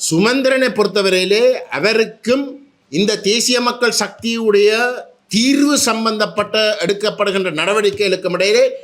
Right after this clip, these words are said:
எந்த விதமான முரண்பாடும் இல்லை. ஏனென்றால்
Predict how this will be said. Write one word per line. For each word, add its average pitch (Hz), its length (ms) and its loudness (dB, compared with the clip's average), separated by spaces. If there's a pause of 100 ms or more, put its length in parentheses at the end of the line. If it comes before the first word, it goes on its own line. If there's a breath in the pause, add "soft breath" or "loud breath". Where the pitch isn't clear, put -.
(180 loud breath)
எந்த 247 580 2
விதமான 208 580 0
முரண்பாடும் 202 600 0
இல்லை. 208 540 -2 (120)
ஏனென்றால் 196 360 0